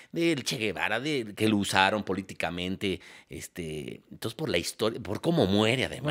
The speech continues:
Speaker 1: además.
Speaker 2: con Maduro, ¿te acuerdas con
Speaker 1: Sí.
Speaker 2: Maduro? Hay que, que en
Speaker 1: Luego,
Speaker 2: la campaña y bailaba con Maduro.
Speaker 1: cómo muere además, gran parte de la historia también se basa en, en, en la vez que a sus treinta y nueve años en Punta del Este le da un,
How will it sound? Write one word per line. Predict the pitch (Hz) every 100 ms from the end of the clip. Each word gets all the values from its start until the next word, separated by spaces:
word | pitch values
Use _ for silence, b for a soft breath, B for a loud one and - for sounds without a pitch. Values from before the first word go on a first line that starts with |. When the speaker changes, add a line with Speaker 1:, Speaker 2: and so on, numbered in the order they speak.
| 131
Speaker 1:
además. | 90
Speaker 2:
con |
Maduro, | 95 95 98 147 123 92 -
¿te |
acuerdas | 98 139
con | -
Speaker 1:
Sí. | 110
Speaker 2:
Maduro? | 127 135
Hay | 135
que, | 127 113
que | 120
en |
Speaker 1:
Luego, | 170
Speaker 2:
la | 165
campaña | 107 123 139
y |
bailaba | 117 110 123 147
con | 131
Maduro. | 113 170 214
Speaker 1:
cómo | 110 120 139
muere | 113 139
además, | 127 92 120 127
gran | 135
parte | 156 160 151
de |
la | 95
historia | - 120 117
también | 95 110
se | 113
basa | 104 107 120 -
en, | 82 80 -
en, | 76 76 76
en | - 76 76
la | 76
vez | 80 101 -
que | -
a | 98
sus | 80
treinta | - 80 78
y |
nueve | 82 113 123
años | 104 107 -
en |
Punta | 78 107 117
del | 92
Este | 87 -
le | 95 85
da | 107 -
un, | 107 120 127